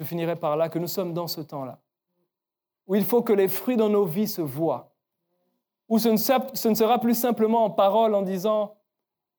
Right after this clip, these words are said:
Je suis chrétien, je crois en Dieu », que nos actes parlent pour nous, que nos attitudes parlent de ce que Dieu a réellement fait dans nos vies,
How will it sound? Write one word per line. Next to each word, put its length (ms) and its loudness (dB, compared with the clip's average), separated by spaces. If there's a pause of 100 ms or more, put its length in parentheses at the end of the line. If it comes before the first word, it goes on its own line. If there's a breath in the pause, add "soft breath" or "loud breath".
(180)
Je 80 -2
suis 160 -2
chrétien, 460 -2
je 100 -6
crois 280 -4
en 60 -8
Dieu », 360 -6 (1200)
que 100 -4
nos 320 -2
actes 340 -10
parlent 280 -8
pour 240 -14
nous, 160 -14 (1000)
que 80 -2
nos 180 0
attitudes 600 -6
parlent 360 -4
de 120 -4
ce 180 -4
que 460 -6
Dieu 260 -6
a 80 -4
réellement 400 -8
fait 220 -12
dans 120 -10
nos 160 -12
vies, 240 -20